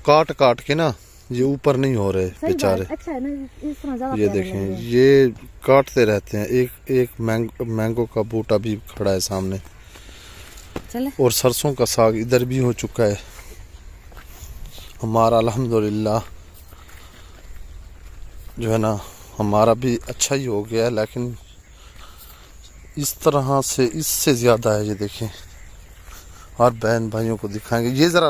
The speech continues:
Speaker 1: रेतला रकबा है, इसमें ज़रा रेत है, इस वजह से इसकी ग्रो में देखें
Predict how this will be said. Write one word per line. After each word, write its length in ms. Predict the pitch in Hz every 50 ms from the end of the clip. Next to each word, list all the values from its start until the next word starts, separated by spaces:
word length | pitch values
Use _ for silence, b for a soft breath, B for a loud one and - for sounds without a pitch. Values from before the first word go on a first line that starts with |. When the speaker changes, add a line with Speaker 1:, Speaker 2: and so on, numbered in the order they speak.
| 131
Speaker 1:
रेतला 320 | 143 160 175 - 185 180 160
रकबा 380 | 131 120 - - 104 117 117
है, 120 | 104 104 101 - _ _ _ _ _ - - - B B B B B B B B B B B B _ 151
इसमें 260 | - - 156 160 165
ज़रा 220 | 151 156 147 143
रेत 380 | 131 127 139 143 175 175 - 190
है, 60 | 180
इस 200 | 165 - - -
वजह 160 | 160 147 160
से 180 | 147 - 160 151
इसकी 260 | 147 - - - 139
ग्रो 320 | 117 131 127 131 143 151
में 180 | 151 147 135 123
देखें 300 | 127 135 - - 160